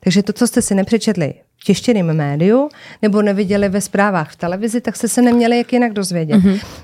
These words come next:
Speaker 1: Takže ona v podstatě na to jako reagovala logicky, jo. A blbý je, že ona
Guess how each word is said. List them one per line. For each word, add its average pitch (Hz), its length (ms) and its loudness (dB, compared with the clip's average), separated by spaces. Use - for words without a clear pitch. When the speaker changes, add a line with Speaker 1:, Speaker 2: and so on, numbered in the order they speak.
Speaker 1:
Takže 262 220 2
ona 285 220 2
v 277 100 -16
podstatě 262 380 0
na 269 100 2
to 262 120 0
jako 269 220 2
reagovala 247 460 0
logicky, 185 540 -4
jo. 156 260 -4
A 190 480 0
blbý 247 380 2
je, 165 380 2
že 214 200 2
ona 240 240 2